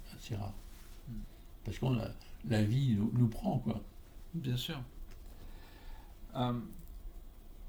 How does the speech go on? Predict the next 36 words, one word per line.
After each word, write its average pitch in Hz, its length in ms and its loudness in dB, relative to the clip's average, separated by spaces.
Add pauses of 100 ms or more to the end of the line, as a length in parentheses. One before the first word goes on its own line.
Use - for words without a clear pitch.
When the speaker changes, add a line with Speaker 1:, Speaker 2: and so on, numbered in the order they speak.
(200)
Speaker 2:
au 151 120 4
niveau 170 320 2
de 165 140 2
la, 123 880 0 (440)
de 117 180 4
la 113 300 2 (560)
collaboration 160 760 6 (320)
que 139 100 6
vous 120 220 6
avez 123 240 6
initiée, 139 720 4
euh, 113 220 2
alors 117 160 2
on 127 80 4
peut 127 120 4
peut-être 120 220 4
déjà 110 220 2
rappeler 123 220 4
ce 123 60 0
que - 80 2
vous 110 140 4
avez 110 140 4
fait 120 100 2
avec 107 240 2
Éric 107 300 0
Antoine, 127 320 0 (240)
ça, 135 200 -4
ça 123 140 -4
vous 117 160 -2
est 107 260 -2
rappelé 113 280 0
dans, 117 220 0
dans, 117 280 0
dans 113 140 0
quelques 113 320 0
secondes. 160 240 2